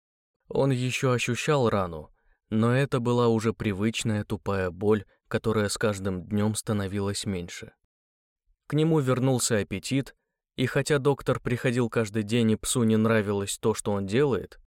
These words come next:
приходилось терпеть, потому что силы возвращались, и на человека с блестящими инструментами Бруно не обижался,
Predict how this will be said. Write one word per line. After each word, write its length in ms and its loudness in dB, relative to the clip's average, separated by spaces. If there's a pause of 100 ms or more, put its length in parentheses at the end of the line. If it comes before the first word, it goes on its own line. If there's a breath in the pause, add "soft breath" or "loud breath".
(220)
приходилось 680 0
терпеть, 560 -6 (240)
потому 360 2
что 200 0
силы 420 2
возвращались, 960 0 (300)
и 120 2
на 120 4
человека 560 0
с 80 -2
блестящими 840 0
инструментами 840 0
Бруно 420 2
не 160 2
обижался, 760 0